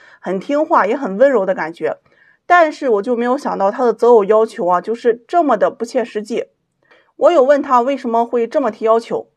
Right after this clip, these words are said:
她说自己啊足够优秀，而且配得上，说自己身材好，长相也漂亮啊，正在考老师。这个男人呢，都喜欢找老师当对象。我听完了就劝这个姑娘，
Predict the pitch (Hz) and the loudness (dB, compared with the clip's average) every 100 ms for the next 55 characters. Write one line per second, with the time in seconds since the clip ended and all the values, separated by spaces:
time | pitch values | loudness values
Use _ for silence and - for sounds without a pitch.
0 | _ _ _ - 302 330 302 330 254 - | _ _ _ -2 2 4 2 -2 -4 -4
1 | - - 240 262 262 269 247 180 262 - | -4 -4 -2 0 0 -2 0 2 0 -6
2 | 247 233 247 - - _ _ _ _ _ | -8 -6 -4 -4 -4 _ _ _ _ _
3 | - 339 370 269 226 294 294 254 214 - | -2 -2 0 0 0 0 -2 0 -2 0
4 | 185 180 160 240 202 - 262 208 160 165 | -4 -2 -4 -4 -4 -4 -2 0 0 -2
5 | 165 240 220 208 - 220 190 - 190 - | -2 -2 -2 -2 0 0 0 -2 -4 -4
6 | - _ - 220 220 240 285 277 254 233 | -6 _ -4 0 2 2 0 0 0 0
7 | 294 311 196 190 202 214 147 113 185 147 | 0 -2 -4 -2 -2 0 0 0 0 0
8 | - - 277 208 190 170 170 - _ _ | -2 -2 0 0 -2 -6 -8 -8 _ _
9 | _ _ _ 214 208 311 277 254 247 240 | _ _ _ -6 -2 0 2 0 0 -4
10 | - 220 175 - 175 143 | -4 -2 -2 -4 -6 -6